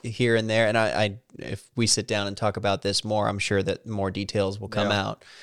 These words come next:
Speaker 1: Um, because you're, uh, I think, a consummate professional in this space, and, uh,
Speaker 2: <laughs>
Speaker 1: people who are unfamiliar with it need voices like yours to help inform them. So thank
Speaker 2: I
Speaker 1: you.
Speaker 2: appreciate it. No, thank you.
Speaker 1: But,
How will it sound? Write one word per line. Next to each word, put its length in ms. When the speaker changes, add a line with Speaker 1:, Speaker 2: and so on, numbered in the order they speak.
Speaker 1:
Um, 480
because 320
you're, 280
uh, 160
I 60
think, 180
a 40
consummate 600
professional 640
in 60
this 160
space, 500
and, 240
uh, 260
Speaker 2:
<laughs> 80
Speaker 1:
people 360
who 200
are 160
unfamiliar 600
with 180
it 140
need 440
voices 520
like 260
yours 460
to 340
help 220
inform 340
them. 240
So 360
thank 200
Speaker 2:
I 60
Speaker 1:
you. 80
Speaker 2:
appreciate 320
it. 120
No, 200
thank 280
you. 80
Speaker 1:
But, 320